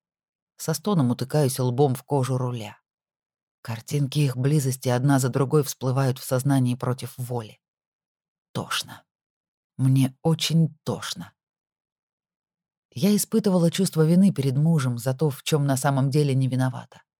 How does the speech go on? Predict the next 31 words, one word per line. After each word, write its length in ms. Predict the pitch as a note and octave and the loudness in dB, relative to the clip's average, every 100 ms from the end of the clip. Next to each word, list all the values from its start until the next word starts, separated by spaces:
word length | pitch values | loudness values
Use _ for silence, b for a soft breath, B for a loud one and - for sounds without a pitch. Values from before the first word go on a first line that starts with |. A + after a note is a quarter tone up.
| _ _ _ _ _ _ | _ _ _ _ _ _
Я 160 | - G3 | -4 -2
почти 380 | G#3 G#3+ - B3 | -2 -4 2 4
научилась 580 | A3+ G#3+ - A#3 G#3+ - | 4 2 2 0 0 -2
с 80 | |
этим 260 | F#3+ E3 D#3+ | -4 -2 -4
жить. 360 | C3 G2 - _ _ _ _ _ _ _ _ | -4 -10 -20 _ _ _ _ _ _ _ _
Была 280 | D3+ E3 E3+ | 0 4 4
благодарна 640 | D3+ D#3 D#3+ D#3+ F3 D3+ | 2 2 4 4 4 2
Володе 320 | C#3+ D3+ E3 C#3+ | 2 2 0 -2
за 120 | C3+ | -2
поддержку 640 | C#3 C3 B2+ D#3+ C3 C3+ | -2 -2 0 0 -2 -6
и 60 | B2+ | -4
понимание, 680 | C3+ C3+ D3 D3 C3 C3 _ _ _ _ _ | -2 0 0 0 -4 -10 _ _ _ _ _
за 140 | D#3+ | 2
любовь, 580 | F3 E3 B2+ D#3+ E3+ - _ - | 4 4 2 2 2 -2 _ -2
несмотря 520 | D#3+ D#3+ D#3 D#3 D#3 | 0 2 2 2 2
ни 100 | D3+ | 2
на 140 | C#3+ | -2
что. 280 | C3+ - D3 _ _ _ _ _ _ _ _ - | -6 -12 -16 _ _ _ _ _ _ _ _ -6
Но 180 | A2+ | -4
даже 280 | A#2+ C#3+ D#3+ | 0 2 2
не 180 | D#3 E3 | 4 4
догадывалась, 720 | E3 E3+ A3 A3 D3+ C3+ C3+ | 4 2 0 0 -2 -2 -4
что 160 | - D#3 | -2 0
на 100 | D3+ | 0
самом 340 | G3 F3 E3 | 2 4 4
деле 280 | E3 F#3+ E3+ | 4 4 4
он 140 | E3+ | 2
тоже 300 | D#3 G3 A3 | 2 0 0
меня 260 | A3+ A3+ A3+ | 2 2 2
винит. 480 | G3+ A#3 A3 C3+ | 4 4 4 0